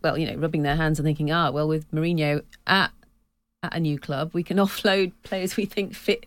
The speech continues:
Gregor's model." And, you know, it's not, it, it, Levy, Levy will not want to spe-, to, to spend on anything that is not extremely good business beyond the Mourinho years. So I don't think he will. And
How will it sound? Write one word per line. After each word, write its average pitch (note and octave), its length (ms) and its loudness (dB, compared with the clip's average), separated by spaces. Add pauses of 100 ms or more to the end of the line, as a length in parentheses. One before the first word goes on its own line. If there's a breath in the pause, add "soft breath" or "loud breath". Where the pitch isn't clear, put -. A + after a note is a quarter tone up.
(160)
Gregor's F#3+ 400 2
model." F3+ 380 2
And, E3+ 220 0 (840 loud breath)
you G3+ 140 -2
know, D#3+ 100 2
it's - 300 0
not, A#3 240 4
it, - 140 -6
it, - 340 -4
Levy, G#3 340 2
Levy G#3 240 2
will G3 140 2
not G3 280 4
want F3+ 320 2
to - 100 -8
spe-, - 340 -8
to, E3 260 -4
to - 240 -8
spend E3+ 460 0
on D#3 280 -2
anything F3 300 0
that - 100 -4
is D#3 140 -4
not E3 260 0 (240)
extremely D#3 680 0
good D#3 260 -4
business D3+ 360 0
beyond D3+ 400 2
the C#3+ 40 -2
Mourinho D3 500 -2
years. - 480 -10
So E3 180 -2
I D#3 120 0
don't F3 340 0
think D#3 280 -4
he D#3+ 100 -4
will. E3+ 220 2
And D#3+ 200 2